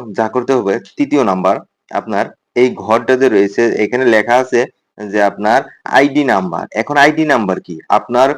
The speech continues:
আইডি নাম্বার বলতে আপনার জাতীয় পরিচয়পত্র যে নাম্বারটা রয়েছে, আহ, এনআইডি নাম্বার, সেই আইডি নাম্বারটা কিন্তু আপনি এখানে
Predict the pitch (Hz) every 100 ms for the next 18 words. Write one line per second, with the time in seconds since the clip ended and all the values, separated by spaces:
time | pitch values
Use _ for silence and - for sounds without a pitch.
0 | - _ _ - 113 127 131 127 123 120
1 | 127 113 104 - _ - 110 104 104 113
2 | 139 143 147 147 139 143 135 127 123 107
3 | 104 98 101 101 123 107 117 127 135 151
4 | - - - - 101 98 92 107 120 127
5 | 131 120 113 127 151 - 120 - 123 127
6 | 113 104 104 107 107 101 101 95 98 107